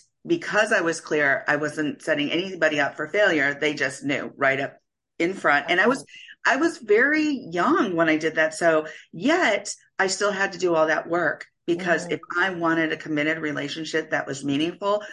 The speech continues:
Speaker 1: I need to change my habits and my mindset and my, my wellness around relationships. So what did that
Speaker 2: Absolutely.
Speaker 1: look like for me? And I think that something like your program is very helpful, because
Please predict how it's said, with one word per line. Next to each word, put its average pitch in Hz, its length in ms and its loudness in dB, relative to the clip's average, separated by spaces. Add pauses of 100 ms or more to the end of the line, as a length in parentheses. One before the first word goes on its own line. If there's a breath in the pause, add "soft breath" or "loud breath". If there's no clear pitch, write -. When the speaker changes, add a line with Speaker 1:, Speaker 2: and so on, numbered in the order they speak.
(280 loud breath)
Speaker 1:
I 156 140 4
need 151 140 2
to 143 100 -2
change 139 360 -4
my 135 200 0
habits 147 720 -4
and 147 120 -2
my 139 120 2
mindset 139 640 0 (380 loud breath)
and 156 180 2
my, 143 300 0
my 143 200 2
wellness 139 540 -2
around 131 500 0
relationships. - 960 -6 (240)
So 170 180 0
what 165 160 2
did 160 120 -6
that 151 140 0
Speaker 2:
Absolutely. 147 120 -6
Speaker 1:
look 139 120 -10
like 127 180 -2
for 131 140 -6
me? 131 280 -8 (360)
And 180 160 2
I 180 200 2
think 185 220 -4 (380)
that 147 280 0
something 180 380 -2
like 156 200 2
your 156 340 2
program 233 720 0 (340 loud breath)
is 170 240 2
very 170 460 2
helpful, 156 500 0
because 151 760 2